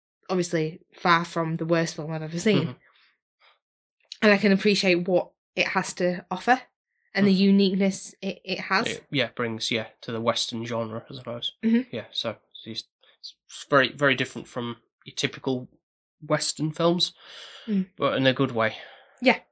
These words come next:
Speaker 2: Yeah, so
Speaker 1: Gl-, glad I've seen it. It's not just a film I've seen.
Speaker 2: <laughs> It's good to know. So that's, yeah, that's good praise, Nico, from both of us, I'd say.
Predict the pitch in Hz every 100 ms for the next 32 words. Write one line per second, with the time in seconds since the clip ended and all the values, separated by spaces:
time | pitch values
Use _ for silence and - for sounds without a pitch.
0 | _ _ - 113 - _ 131 - 110 113
1 | - _ _ _ _ _ _ _ - -
2 | _ _ _ 196 214 226 - 175 165 202
3 | - _ _ _ - 190 - 196 214 196
4 | 180 180 - 165 170 175 143 - - _
5 | - - - _ _ - - - - _
6 | _ - 101 101 - - 113 113 143 135
7 | 131 135 135 131 131 - - _ _ -
8 | 127 - 127 - _ _ _ _ _ _
9 | 123 120 123 - 123 - 123 - 131